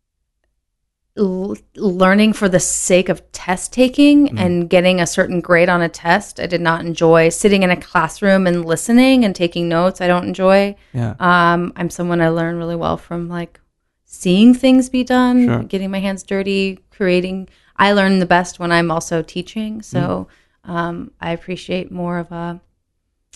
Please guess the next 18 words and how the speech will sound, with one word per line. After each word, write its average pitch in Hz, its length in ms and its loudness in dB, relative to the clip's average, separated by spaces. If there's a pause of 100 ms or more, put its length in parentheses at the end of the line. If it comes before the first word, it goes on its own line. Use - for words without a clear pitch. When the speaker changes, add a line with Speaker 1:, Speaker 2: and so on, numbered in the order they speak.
(160)
Speaker 1:
a 180 320 -8
well, 170 280 -4
like, 180 360 -8
a 160 140 -18
holistic 175 540 -12 (220)
class 185 240 -2
Speaker 2:
Right. 151 120 0
Speaker 1:
environment. 208 580 -4 (400)
Speaker 2:
Yeah, 117 380 0
traveling 127 380 2
the 113 80 2
world 110 260 0
is 104 100 -10
a 101 60 -8
way 95 160 -6
to 90 60 -8
actually 95 440 -8
learn. - 240 -20